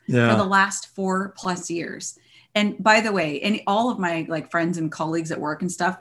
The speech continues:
Speaker 2: like, they know every morning I walk in, I'm like, "I had this dream last night." So I am a very imaginative person. <laughs> And I think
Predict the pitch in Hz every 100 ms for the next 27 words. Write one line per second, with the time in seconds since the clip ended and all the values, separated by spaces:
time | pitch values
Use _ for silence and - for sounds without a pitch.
0 | - 190 - 190 214 190 190 - 240 226
1 | 233 247 233 226 220 254 247 294 349 320
2 | - - 330 370 269 285 415 370 330 320
3 | 392 381 262 254 - 190 - - 247 247
4 | - - 262 _ 226 247 311 247 240 208
5 | 208 214 208 - - _ _ 202 196 190
6 | 208 214 196 214 208 - 302 453 466 -
7 | - _ _ _ - 403 - 247 302 -
8 | - 247 277 370 -